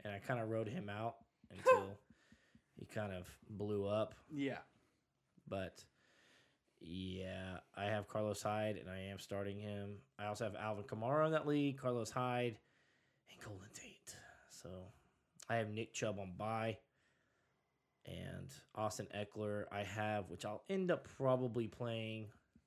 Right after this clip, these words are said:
Speaker 1: I don't know, man. That's a tough one for me.
Speaker 2: <laughs> That's rough.
Speaker 1: Especially with Alvin Kamara playing in Chicago. Like, it's,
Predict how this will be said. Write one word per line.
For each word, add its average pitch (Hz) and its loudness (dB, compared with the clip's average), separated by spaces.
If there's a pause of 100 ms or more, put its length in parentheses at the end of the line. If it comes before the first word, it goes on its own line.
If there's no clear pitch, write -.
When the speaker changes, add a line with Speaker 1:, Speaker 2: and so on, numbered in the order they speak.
(1500)
Speaker 1:
I 120 0
don't 104 -6
know, 95 -4
man. 95 -6
That's 110 -4
a 95 -6
tough 101 -4
one 90 -8
for 95 -10
me. 95 -8 (180)
Speaker 2:
<laughs> - -2
That's 147 4
rough. 127 6
Speaker 1:
Especially 180 8
with 143 8
Alvin 135 6
Kamara 127 4
playing 123 0
in 104 -2
Chicago. 113 0
Like, 98 -4
it's, - -12